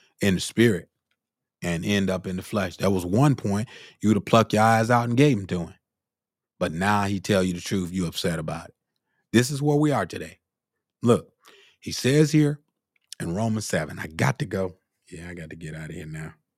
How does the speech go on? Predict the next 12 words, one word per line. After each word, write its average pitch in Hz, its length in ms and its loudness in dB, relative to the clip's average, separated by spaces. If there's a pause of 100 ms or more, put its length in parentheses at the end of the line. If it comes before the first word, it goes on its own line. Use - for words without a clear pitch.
(420)
Yeah, 87 220 -2
I 90 60 -12
got 87 180 -10
seven 82 360 -4
minutes. - 260 -16
I - 60 -6
got 101 180 0
to 95 60 -10
go. 95 120 -10 (540)
Look 87 100 2
at 80 80 0
that. - 160 -16